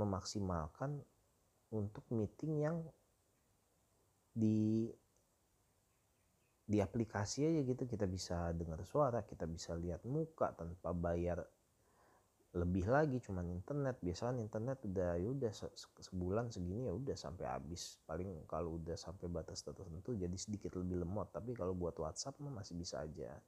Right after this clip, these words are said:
Buat video call yang kualitasnya rendah mungkin masih bisa aja kali ya.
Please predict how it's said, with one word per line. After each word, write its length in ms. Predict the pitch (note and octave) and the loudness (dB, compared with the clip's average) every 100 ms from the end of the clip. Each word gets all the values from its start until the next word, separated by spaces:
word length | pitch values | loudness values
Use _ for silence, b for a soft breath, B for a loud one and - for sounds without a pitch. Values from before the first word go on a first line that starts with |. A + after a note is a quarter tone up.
| B B B B _ | B B B B _
Buat 240 | F#2 D#2+ - | -4 -4 -4
video 380 | F2 F2+ E2+ - | -2 0 0 -2
call 380 | - G2 G2+ | 0 2 2
yang 140 | E2+ E2 D2 D2 - _ _ _ | 0 -4 -8 -12 -18 _ _ _
kualitasnya 600 | - E2+ D#2+ - - E2 D#2 | -6 -4 -4 -8 -10 -8 -6
rendah 260 | E2+ A2 A2 | -6 -6 -6
mungkin 280 | F#2+ B2+ B2 | -8 -6 -8
masih 240 | F2 F2+ | -6 -4
bisa 240 | E2 - G1+ | -4 -4 -6
aja 240 | B1 C#2 - | -8 -12 -12
kali 200 | B1 | -12
ya. 60 | G#1 | -12